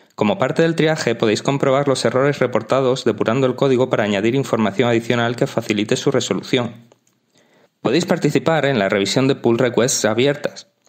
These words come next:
Los criterios para aprobar una solicitud son su corrección, su seguridad, su legibilidad, su elegancia o congruencia con el estilo general y su altruismo. Cualquier persona puede aceptar una solicitud si confía en los cambios,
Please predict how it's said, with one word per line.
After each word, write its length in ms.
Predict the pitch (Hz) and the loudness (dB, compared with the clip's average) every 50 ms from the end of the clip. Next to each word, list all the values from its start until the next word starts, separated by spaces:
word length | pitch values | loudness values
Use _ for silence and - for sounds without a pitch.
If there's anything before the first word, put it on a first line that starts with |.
| _ _ _ - - | _ _ _ -6 -4
Los 160 | 101 - - | -2 -2 0
criterios 380 | - 117 110 131 147 160 170 165 | -2 -2 0 2 2 2 0 0
para 160 | 165 165 156 | 0 0 0
aprobar 300 | 143 123 123 127 139 147 | 2 2 2 2 2 2
una 100 | 147 139 | 0 0
solicitud 520 | - - 123 123 - 120 113 - 151 180 | 0 0 0 0 0 0 0 2 0 0
son 500 | 180 - - 110 - - - - - - - - | 0 0 -2 -2 -2 -4 -8 -10 -10 -10 -10 -6
su 180 | - - 107 | -4 -2 0
corrección, 720 | - 101 90 92 98 - - - 113 135 160 190 190 - - | 0 0 0 0 -2 -2 -2 0 0 0 0 -2 -4 -6 -10
su 180 | - - 117 113 | -6 -2 -2 0
seguridad, 800 | - - 107 92 87 85 87 98 117 147 - - - - _ _ _ | 0 0 0 0 0 0 0 0 0 0 -2 -6 -12 -20 _ _ _
su 160 | - - 117 | -6 -2 -2
legibilidad, 840 | 107 104 - - 107 98 95 90 85 110 131 160 - - - - _ _ _ _ _ - | -2 -2 -2 -2 -2 0 0 0 0 0 -2 -2 -4 -8 -14 -20 _ _ _ _ _ -8
su 140 | - - | -4 -2
elegancia 480 | 110 104 98 101 117 143 147 - - 117 | -2 0 0 0 -2 -2 -2 0 0 0
o 60 | 110 | 0
congruencia 560 | - - 110 104 104 110 117 147 - 127 107 | 0 0 -2 0 0 0 -2 0 0 -2 0
con 100 | 107 98 | 0 -2
el 100 | 101 95 | -2 -2
estilo 280 | 92 - - - 120 120 | -4 -2 -2 -2 -2 -2
general 580 | - - 110 90 95 104 120 156 208 - - - - - _ _ | -2 -4 -4 -2 -2 -2 -2 -2 -4 -6 -10 -16 -20 -20 _ _
y 80 | - 113 | -6 -4
su 140 | - - | -2 -2
altruismo. 680 | 107 98 - - 107 107 104 - - - - - - - - - _ _ _ _ _ _ _ _ _ _ _ _ _ _ _ _ _ _ | -2 -2 -2 -2 -2 -2 -2 -4 -6 -10 -12 -14 -16 -20 -20 -20 _ _ _ _ _ _ _ _ _ _ _ _ _ _ _ _ _ _
Cualquier 340 | _ - 107 - - 151 151 | _ -4 -2 0 0 0 2
persona 460 | - 185 170 - - 165 156 127 117 | 2 0 0 0 0 0 0 0 0
puede 140 | 120 139 127 | 0 0 0
aceptar 340 | 127 - 139 - - 131 135 | 0 0 -2 -2 0 0 0
una 140 | 139 139 131 | 0 0 -2
solicitud 440 | - 123 110 - - 98 - 113 117 | 0 -2 -2 -2 -2 -4 -4 -4 -2
si 140 | - - | -2 0
confía 300 | 117 120 110 - - 110 | 0 0 0 0 0 -2
en 80 | 101 92 | -2 -2
los 100 | 95 - | -4 -4
cambios, 500 | - 120 120 117 98 - - - - | -2 -2 -2 -2 -2 -4 -6 -10 -14